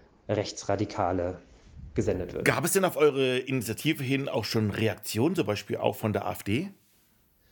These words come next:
Speaker 1: Auf unsere Initiative, wir sind Unterstützer der Initiative.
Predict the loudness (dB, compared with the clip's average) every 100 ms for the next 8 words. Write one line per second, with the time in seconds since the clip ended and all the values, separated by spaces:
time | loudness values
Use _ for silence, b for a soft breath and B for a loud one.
0 | b -20 -8 -4 -2 2 4 4 4 2
1 | 4 6 8 8 6 4 4 4 2 2
2 | 6 8 8 6 4 4 2 4 2